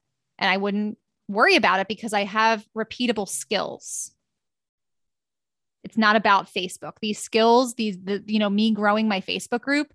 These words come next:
Yeah, I did it on Facebook, but those skills are not specific to Facebook. And I think that's powerful. Like, if you know how to build relationships,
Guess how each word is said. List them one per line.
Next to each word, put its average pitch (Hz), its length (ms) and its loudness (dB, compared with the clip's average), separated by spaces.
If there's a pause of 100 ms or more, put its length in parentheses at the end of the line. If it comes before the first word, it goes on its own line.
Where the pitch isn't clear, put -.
(300)
Yeah, 262 120 4
I 220 100 4
did 240 160 4
it 262 80 4
on 196 140 2
Facebook, 190 640 -4 (680)
but 214 140 0
those 233 220 6
skills 240 440 2
are 202 80 -4
not 185 260 -4
specific - 460 -8
to - 80 -18
Facebook. - 460 -12 (680)
And 220 80 2
I 214 80 2
think 226 220 2
that's 214 380 2
powerful. - 520 -6
Like, 185 160 -8
if 190 100 -8
you 226 200 2
know 285 120 6
how 233 240 2
to 240 80 4
build 226 220 0
relationships, 254 840 -2